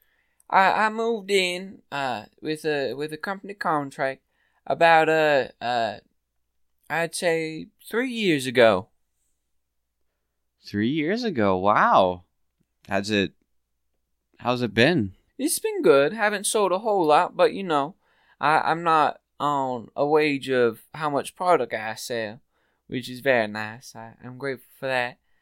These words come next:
Speaker 1: But, uh, you know, I, I've been, uh, there have been a few adventures that come by, pick up some of my wares.
Speaker 2: So, ad-, adventurers, um,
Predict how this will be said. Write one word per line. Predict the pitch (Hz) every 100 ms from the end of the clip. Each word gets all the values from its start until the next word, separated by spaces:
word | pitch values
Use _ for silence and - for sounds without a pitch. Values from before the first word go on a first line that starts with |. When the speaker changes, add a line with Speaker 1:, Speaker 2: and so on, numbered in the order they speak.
| _ _ _
Speaker 1:
But, | 160 165
uh, | 160 160 147 104
you | 180 185
know, | 170 160 165
I, | 160 143 107 - _ _ _ _ _ _ _ _ -
I've | 156
been, | 165 151 -
uh, | 135 123
there | 117 160
have | 165
been | 156 139 113 _ _ _
a | 160
few | 180 - 349 254
adventures | 160 135 131 113 - 120 113
that | 117 -
come | 135 113 104
by, | 117 113 110 147 _ _ _ _ _ _ _ _
pick | 147 131
up | 123 -
some | 139 127
of |
my | 123 117
wares. | 117 120 113 143 160 - _ _ _ _
Speaker 2:
So, | - 160 160
ad-, | 143 _ -
adventurers, | 139 131 147 147 - 101 87 82 85 - -
um, | 98 101 95 90